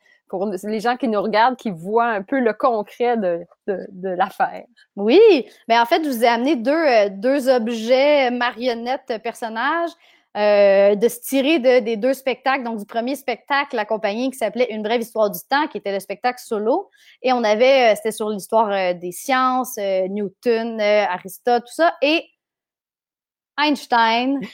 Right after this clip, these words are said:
Speaker 1: <laughs>
Speaker 2: Donc, ça, c'est notre super Einstein, euh, qui donne vraiment une idée de, du ton de la compagnie, très ludique. On, c'était un spectacle juste avec des jouets pour enfants, euh, des, donc un troll, euh,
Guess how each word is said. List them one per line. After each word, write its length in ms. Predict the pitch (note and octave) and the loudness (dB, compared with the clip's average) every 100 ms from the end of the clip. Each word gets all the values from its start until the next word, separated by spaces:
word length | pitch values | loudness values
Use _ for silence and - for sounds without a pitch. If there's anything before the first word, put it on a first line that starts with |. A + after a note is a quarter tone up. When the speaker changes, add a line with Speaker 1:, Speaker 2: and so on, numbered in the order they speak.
| - | -14
Speaker 1:
<laughs> 1500 | G3 - - - - - B4+ - - D#5 D#5 D5+ D5+ D#5 | -16 -14 -16 -12 -12 -12 -14 -14 -12 -10 -8 -8 -6 -2
Speaker 2:
Donc, 180 | A#3+ B3 | 0 0
ça, 80 | G4 F4+ | 0 -2
c'est 100 | C#4+ | 0
notre 220 | B3+ B3 | 0 0
super 360 | - - C#4+ D#4+ B3+ | -4 0 2 2 0
Einstein, 720 | A#3+ G#3 - A#3 B3+ C#4 B3+ | -2 -4 0 2 2 0 0
euh, 180 | G#3 G#3 | 0 -2
qui 280 | - A3 | -4 -6
donne 320 | G3 A#3+ B3+ A#3 | 0 0 0 -2
vraiment 240 | G#3 G#3+ | -4 -2
une 120 | B3 A#3 | -2 -4
idée 280 | F#3+ A#3 A#3+ | -2 -2 0
de, 240 | G#3+ F#3+ F3+ - - - G#3 | 0 0 -4 -14 -20 -16 -8
du 220 | G#3+ A3+ | -6 -2
ton 200 | C#4+ C#4 | 0 2
de 40 | |
la 100 | B3+ | 2
compagnie, 500 | A#3+ A3+ A3+ A#3 C4 | 0 0 0 0 -2
très 220 | B3+ C4+ B3 | 0 2 2
ludique. 480 | A3 F#3+ A#3+ B3+ A#3+ | 0 -2 -2 -2 -4
On, 160 | G#3 | -6
c'était 160 | G3+ A3+ | -8 -8
un 180 | G#3 G3+ | -4 -4
spectacle 440 | G#3+ G#3 A#3 A3 | -6 -4 -2 -2
juste 160 | A3+ A#3+ | -4 -4
avec 200 | G#3+ G3+ | -4 -4
des 140 | G3+ | -6
jouets 320 | F3 A3 A#3 | -2 2 2
pour 180 | A3+ G#3+ | 2 -2
enfants, 600 | G3 F#3 - G#3+ G#3+ A3 | -4 -4 -4 -2 0 0
euh, 100 | F#3+ | -2
des, 180 | F3+ F#3 | -2 -4
donc 260 | F#3 F#3 F#3 | -4 -8 -8
un 80 | F3 | -14
troll, 560 | - G#3 G#3+ G#3 G#3+ | -8 0 2 2 0
euh, 120 | F3 | -2